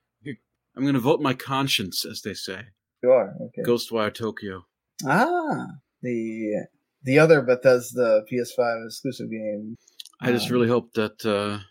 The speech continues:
Speaker 2: Shinji Mikami can, uh, knock it out.
Speaker 3: Yeah, man. I really hope that that's, uh, positive for, I mean, like, there's a lot of people that are, like, apparently not excited for that game. You don't really know what to expect.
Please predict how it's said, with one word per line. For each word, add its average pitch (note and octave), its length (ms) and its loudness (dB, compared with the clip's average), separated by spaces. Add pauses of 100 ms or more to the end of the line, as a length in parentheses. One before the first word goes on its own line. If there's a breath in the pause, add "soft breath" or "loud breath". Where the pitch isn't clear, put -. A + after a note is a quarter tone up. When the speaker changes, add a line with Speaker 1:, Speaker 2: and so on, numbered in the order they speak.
(240)
Speaker 2:
Shinji G#2+ 300 -2
Mikami G#2+ 440 0
can, G2+ 240 -6
uh, G2 220 -6 (380)
knock G2 240 -8
it - 60 -16
out. - 80 -14 (220)
Speaker 3:
Yeah, C3+ 240 4
man. B2+ 580 -2 (120)
I B2 80 -4
really B2+ 320 4
hope B2 300 6
that A#2 200 -8
that's, A#2 420 0 (220)
uh, A#2 380 -2
positive A#2 540 0 (240)
for, G#2+ 400 -8 (220)
I G#2+ 160 2
mean, A2 180 -6
like, G#2+ 240 -6
there's C3+ 200 2
a B2 60 2
lot B2+ 180 4
of B2 40 4
people B2+ 220 -4
that A#2 100 0
are, - 140 0
like, A2 260 -6
apparently B2 360 -2
not B2+ 180 2
excited C#3+ 460 -2
for G2+ 80 -12
that G#2+ 200 -4
game. G2+ 300 -12
You G#2+ 100 -14
don't A2+ 220 -4
really A2+ 160 -2
know A2+ 140 2
what A2 160 -6
to G#2 60 -2
expect. A2 600 0